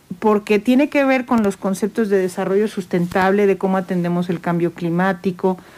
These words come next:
cómo aseguramos que las futuras generaciones, bueno, las actuales y las futuras,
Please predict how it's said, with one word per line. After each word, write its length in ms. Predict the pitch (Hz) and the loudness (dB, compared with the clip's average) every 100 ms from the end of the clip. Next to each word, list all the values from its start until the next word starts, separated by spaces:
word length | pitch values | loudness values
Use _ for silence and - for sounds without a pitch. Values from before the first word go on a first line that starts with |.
| - | -14
cómo 240 | - 202 214 | 0 2 2
aseguramos 840 | 214 214 190 190 202 214 247 262 | 0 0 2 2 4 4 4 2
que 140 | - 208 | -2 -2
las 200 | 180 180 | -2 -4
futuras 540 | - 190 180 226 269 | -4 -4 -2 0 -2
generaciones, 920 | - 214 185 165 175 202 190 196 269 302 | -2 -2 0 0 -2 0 0 2 0 0
bueno, 260 | 165 170 156 | -2 -2 -2
las 240 | 151 - | -4 -4
actuales 500 | 175 - 220 233 202 | -6 -2 0 0 0
y 60 | 180 | 0
las 220 | 196 226 | 0 -2
futuras, 520 | 247 233 214 196 254 | -6 0 2 4 2